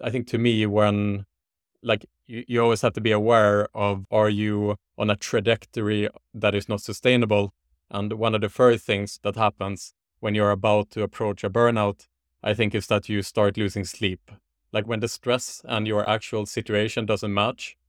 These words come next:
if you're stressed when you go to work, that's a warning sign. If you can work extremely hard during the day and pulling long hours, but then when you go to sleep, you sleep, that's an important health sign, I think. So, like,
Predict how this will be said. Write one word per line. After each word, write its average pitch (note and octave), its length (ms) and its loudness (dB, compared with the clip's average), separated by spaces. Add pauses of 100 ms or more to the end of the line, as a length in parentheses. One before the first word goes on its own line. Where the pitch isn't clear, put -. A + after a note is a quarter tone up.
(180)
if A#2 120 -8
you're A2+ 140 4
stressed - 560 -2
when G#2+ 160 0
you G#2+ 60 0
go G#2 140 0
to G#2+ 120 -6
work, G#2+ 400 2 (440)
that's A2 260 0
a A2 80 -2
warning G2+ 280 -2
sign. G2 220 -6 (140)
If A#2 160 -6
you A#2 140 2
can A2+ 260 -2
work A2 320 4
extremely G#2+ 440 0
hard G#2 280 2
during G#2 180 -2
the G#2 60 -4
day G#2+ 380 0 (640)
and G#2 300 0
pulling A2 300 -2
long G#2+ 240 0
hours, A2 480 2
but G#2 180 -4
then G#2+ 320 0
when A2 140 -2
you G#2 80 -2
go G#2+ 100 -2
to G#2 120 -12
sleep, G#2 340 -2
you G#2 80 -4
sleep, A2+ 360 2 (560)
that's G#2+ 240 0
an G#2+ 100 0
important G2+ 480 -2
health G2+ 280 -4
sign, G2+ 300 -4
I G#2 80 -4
think. G#2 160 -6
So, G#2+ 140 -2
like, G#2 180 0